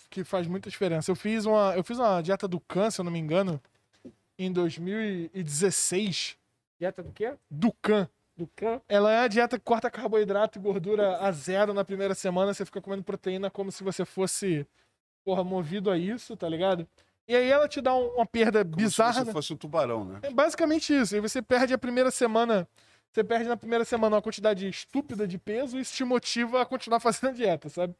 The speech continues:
Speaker 2: Só que isso não é viável,
Speaker 1: Não,
Speaker 2: né,
Speaker 1: então,
Speaker 2: a longo prazo.
Speaker 1: e o lance é, na
Speaker 3: É,
Speaker 1: segunda
Speaker 3: isso não é,
Speaker 1: semana
Speaker 3: não
Speaker 1: ela
Speaker 3: tem
Speaker 1: já
Speaker 3: equilíbrio.
Speaker 1: começa, ela já começa a reintegrar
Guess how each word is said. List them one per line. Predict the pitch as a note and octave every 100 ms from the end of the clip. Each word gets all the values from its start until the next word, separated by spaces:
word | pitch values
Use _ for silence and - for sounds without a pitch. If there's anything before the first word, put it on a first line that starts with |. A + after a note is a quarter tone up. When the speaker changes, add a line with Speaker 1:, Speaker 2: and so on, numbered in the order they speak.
| _
Speaker 2:
Só | D#3+
que | -
isso | G3+ -
não | G#3
é | G#3
viável, | G#3+ F#3 F#3 F3 F3 E3+
Speaker 1:
Não, | D#4+
Speaker 2:
né, | D4
Speaker 1:
então, | D4 B3
Speaker 2:
a | F#3
longo | F3 F3+
prazo. | F3+ F3 D3 A#3+
Speaker 1:
e |
o | C4+
lance | B3+ C4 D4+
é, | A#3 G3
na | B3
Speaker 3:
É, | D4+
Speaker 1:
segunda | F#4 D#4+ D#4
Speaker 3:
isso | -
não |
é, | A#3
Speaker 1:
semana | A#3+
Speaker 3:
não | D4+
Speaker 1:
ela | A#3
Speaker 3:
tem | E3
Speaker 1:
já |
Speaker 3:
equilíbrio. | - - A3+
Speaker 1:
começa, | A3+ C4
ela | A3 G#3+
já | G#3+ G#3+
começa | G#3+ G#3+ B3+
a |
reintegrar | A#3 A#3+ B3+ A#3 G3+ G3+ G#3+